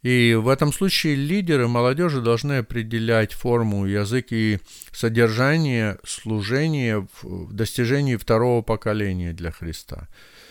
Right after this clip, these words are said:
Поэтому я вижу необходимость отдавать приоритет в обучении и поддержке пасторов, говорящих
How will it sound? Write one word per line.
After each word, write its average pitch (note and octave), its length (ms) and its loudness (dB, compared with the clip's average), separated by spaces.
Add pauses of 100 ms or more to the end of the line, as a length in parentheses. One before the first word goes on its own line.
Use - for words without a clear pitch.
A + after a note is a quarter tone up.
(120)
Поэтому D#3+ 880 4 (140)
я B2 220 2
вижу D#3 260 2
необходимость C3+ 720 0
отдавать C3 440 0
приоритет B2 760 0
в B2+ 80 -2
обучении B2 680 0
и G#2 40 -4
поддержке A#2+ 600 0
пасторов, A#2+ 760 0
говорящих A#2 680 0